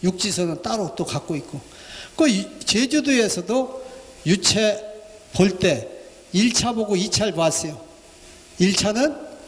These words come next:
표선이나 이쪽에서 보고 이 차는 송당이라고 해서 해발 삼백 미터 되는 데가 송당이라는 마을이 있어요. 거기 가면은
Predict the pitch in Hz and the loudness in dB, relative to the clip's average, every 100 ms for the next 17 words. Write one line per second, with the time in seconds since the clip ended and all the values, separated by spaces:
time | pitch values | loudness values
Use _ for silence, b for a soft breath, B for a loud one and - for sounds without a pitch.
0 | - - 262 254 220 196 160 165 175 156 | -2 2 2 2 2 2 2 2 2 2
1 | 233 233 160 147 110 - B B B - | 2 2 2 2 0 -8 B B B -2
2 | 190 196 208 220 233 202 - 262 262 240 | 0 2 -2 -2 -6 -8 -4 -2 2 2
3 | 202 185 156 147 240 240 - - 233 254 | 2 0 0 0 -2 -2 -10 -2 0 2
4 | 240 - 240 254 262 240 226 214 170 190 | 2 0 -2 0 2 2 4 4 4 2
5 | 185 170 180 202 - - - - 240 226 | 2 2 2 0 -4 -14 -8 -4 0 2
6 | 202 175 160 156 151 156 156 147 - - | 2 2 -2 0 2 4 4 0 -4 -10
7 | B B B B - 285 285 269 247 311 | B B B B 0 4 4 4 4 2